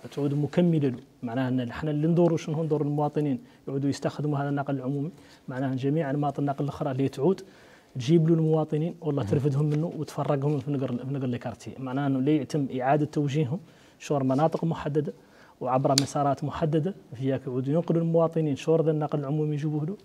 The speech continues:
Speaker 1: والله هم اللي يفرقوهم في نقل الكارتيه جايين من شور ذا النقل العمومي.
Speaker 2: مهم.
Speaker 1: بحيث أنه يعود فهم تكامل، يسوى صندوق سيارات الأجرة ويسوى سيارات التوك توك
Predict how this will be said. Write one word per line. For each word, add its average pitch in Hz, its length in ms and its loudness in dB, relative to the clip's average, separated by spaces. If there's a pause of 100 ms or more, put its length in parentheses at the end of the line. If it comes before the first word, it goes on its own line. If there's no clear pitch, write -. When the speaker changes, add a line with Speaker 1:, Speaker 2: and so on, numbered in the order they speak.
Speaker 1:
والله 143 180 0
هم 143 100 0
اللي 143 140 0
يفرقوهم 143 480 -2
في 143 120 -6
نقل 135 180 -2
الكارتيه 139 400 -6
جايين 131 300 -2
من 131 60 -2
شور 127 200 -6
ذا 120 60 -4
النقل 120 260 -6
العمومي. 107 220 0
Speaker 2:
مهم. 117 160 2 (240)
Speaker 1:
بحيث 165 300 2
أنه 170 80 4
يعود 151 180 2
فهم 156 160 2
تكامل، 135 440 -2 (120)
يسوى 185 280 2
صندوق 143 380 0
سيارات 139 460 -2
الأجرة 127 300 -4 (480)
ويسوى 147 300 0
سيارات 135 520 0
التوك 131 260 -10
توك - 240 -8